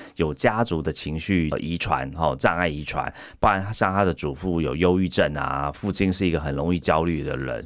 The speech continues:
所以变成想要过得更幸福，是他毕生一直刻意练习的。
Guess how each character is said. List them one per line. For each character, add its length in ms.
所 160
以 240
变 240
成 140
想 240
要 100
过 240
得 80
更 240
幸 240
福， 180
是 200
他 340
毕 140
生 200
一 120
直 220
刻 200
意 220
练 260
习 380
的。 280